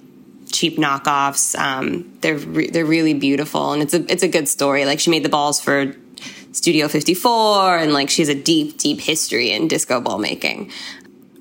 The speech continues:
Um, and then, so for the Cowboy, you know, the Catskill property is really where we're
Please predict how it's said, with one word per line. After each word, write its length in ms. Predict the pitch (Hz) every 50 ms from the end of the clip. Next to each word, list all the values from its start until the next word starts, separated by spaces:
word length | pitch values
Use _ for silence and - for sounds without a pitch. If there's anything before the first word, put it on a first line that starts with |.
| -
Um, 420 | - 190 190 180 175 170 165 160 160
and 200 | - 190 202 208
then, 160 | 208 208 214
so 160 | - 226 208
for 100 | 196 233
the 100 | 208 214
Cowboy, 680 | 214 - 233 247 269 277 220 214 190 180 170 165 160 160
you 180 | 160 - 170
know, 400 | 160 156 156 156 151 151 156 156 - - - - - - - - - - - - -
the 180 | 196 190 208
Catskill 480 | 208 - 208 220 220 233 - - 254 240
property 520 | 240 - 185 170 - - 180 170 165 165
is 200 | 160 156 151 151
really 340 | 147 151 160 156 147 147 147
where 220 | 139 143 147 143 143
we're 380 | 139 139 135 131 127 120 113